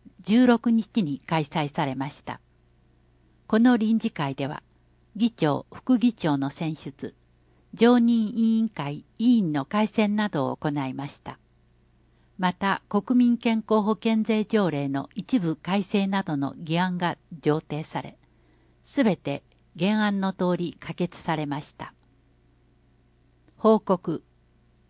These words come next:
市長の専決処分した損害賠償額の決定。公用車による接触事故の損害を賠償します。損害賠償額、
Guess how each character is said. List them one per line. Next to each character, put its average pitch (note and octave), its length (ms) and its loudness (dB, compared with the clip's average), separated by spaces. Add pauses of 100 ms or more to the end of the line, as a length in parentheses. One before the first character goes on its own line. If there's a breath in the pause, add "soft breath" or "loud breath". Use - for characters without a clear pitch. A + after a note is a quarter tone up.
(300)
市 C4+ 240 2
長 E3 240 4
の C#3+ 180 0
専 A3+ 240 2
決 - 400 -2
処 A3 60 0
分 C#3+ 220 0
し - 100 -14
た - 180 -8 (300)
損 A#3 320 2
害 A3 260 0
賠 G#3 180 2
償 G3 280 2
額 C#3+ 280 -8
の C#3+ 200 -4
決 - 200 -6 (120)
定。 C#3+ 240 -8 (1200)
公 B3+ 200 8
用 B3+ 160 8
車 D#3 200 -2
に D3+ 100 -2
よ D3 160 0
る D3 160 -6
接 F#3+ 200 -2
触 A#3 340 0
事 A3+ 100 -4
故 E3 160 -2
の C#3+ 140 -2
損 F#3+ 260 -2
害 F3 260 -2
を D#3+ 220 -2
賠 D#3 140 0
償 D3+ 280 -4
し - 180 -12
ま C#3 120 -6
す。 - 180 -18 (1160)
損 A#3 320 4
害 G#3 240 0
賠 F#3+ 160 2
償 F3 280 -2
額、 C#3 380 -10